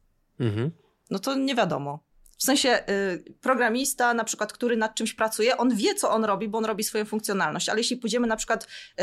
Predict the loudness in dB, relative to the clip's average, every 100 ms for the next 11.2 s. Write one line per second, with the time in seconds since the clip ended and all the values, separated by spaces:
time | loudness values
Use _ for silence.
0 | 0 0 -2 -2 -2 -2 -2 -4 -4 -4
1 | -2 -4 -6 -8 -10 -12 -6 -4 -2 0
2 | 0 0 0 0 0 0 0 -2 0 0
3 | 2 0 -2 -2 0 4 4 4 2 0
4 | -2 0 0 0 -2 -4 -4 -2 -2 -2
5 | -2 -2 0 0 0 -2 -10 -4 2 2
6 | 2 -2 -4 -4 0 0 0 0 2 2
7 | 0 -2 -2 -2 0 0 0 2 2 2
8 | 0 -2 -2 0 0 -2 -4 -6 -4 0
9 | 2 2 0 -2 -2 0 0 2 2 2
10 | 0 -4 -6 -2 0 0 -2 -2 -2 0
11 | 2